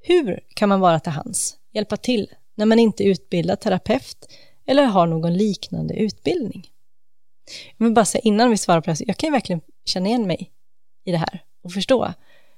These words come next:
Eh, för, för jag, jag har känt likadant. Det är en del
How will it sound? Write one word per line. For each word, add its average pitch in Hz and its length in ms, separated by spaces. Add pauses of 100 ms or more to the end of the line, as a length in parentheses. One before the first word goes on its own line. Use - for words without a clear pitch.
(180)
Eh, 180 360
för, - 320
för - 280 (440)
jag, - 340
jag - 80
har 214 60
känt 254 360
likadant. 185 640
Det 202 160
är 247 40
en 233 160
del 208 380